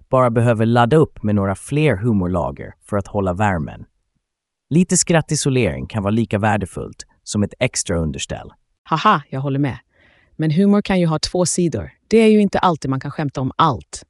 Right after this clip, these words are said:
Speaker 2: Som nyheten om drönarattackerna i Libanon där ytterligare två Hamas-befälhavare dödades. Det visar på skämtets dubbeleggade svärd.
Speaker 1: Sannerligen. Det är en balansakt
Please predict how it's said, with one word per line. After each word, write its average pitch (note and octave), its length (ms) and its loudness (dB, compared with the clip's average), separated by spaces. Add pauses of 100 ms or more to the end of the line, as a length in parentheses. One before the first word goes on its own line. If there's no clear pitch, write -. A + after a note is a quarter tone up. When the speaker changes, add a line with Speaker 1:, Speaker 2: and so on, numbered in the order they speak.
(440)
Speaker 2:
Som D3+ 180 -4
nyheten D#3 540 2
om C#3+ 120 0
drönarattackerna C#3 840 -2
i - 20 -4
Libanon C3+ 540 -2
där C3 180 -6
ytterligare D3 480 -2
två D3 300 -2
Hamas-befälhavare C3+ 920 -4
dödades. B2 680 -6 (880)
Det D#3+ 100 -2
visar E3+ 420 2
på C#3 120 -8
skämtets D3 520 -4
dubbeleggade C#3 640 0
svärd. A2+ 440 -6 (960)
Speaker 1:
Sannerligen. A2 800 -2 (580)
Det C3 60 2
är D3 120 6
en C3+ 100 2
balansakt G#2+ 840 -2